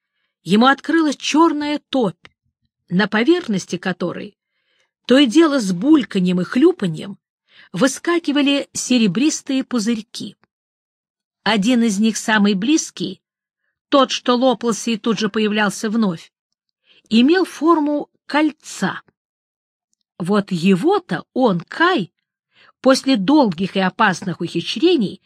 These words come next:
схватил рукой. И пузырёк не только не лопнул, а, напротив, превратился в гладкий и твёрдый маленький обруч,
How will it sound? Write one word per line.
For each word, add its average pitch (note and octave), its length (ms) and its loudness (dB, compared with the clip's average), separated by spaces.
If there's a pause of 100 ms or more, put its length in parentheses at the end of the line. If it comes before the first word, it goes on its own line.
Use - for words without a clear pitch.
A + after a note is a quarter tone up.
(140)
схватил C#4+ 540 -2
рукой. - 460 -8 (1200)
И F#3 100 0
пузырёк G3+ 720 0 (460)
не A#3 180 4
только A#3+ 460 0
не C#4+ 120 0
лопнул, G#3 540 -2 (720)
а, E3+ 120 -4
напротив, F3 640 -4
превратился F#3+ 800 -2 (320)
в D#3+ 160 -8
гладкий G3 580 0
и F#3 40 -2
твёрдый B3+ 460 0
маленький C4 640 0
обруч, G3 600 -2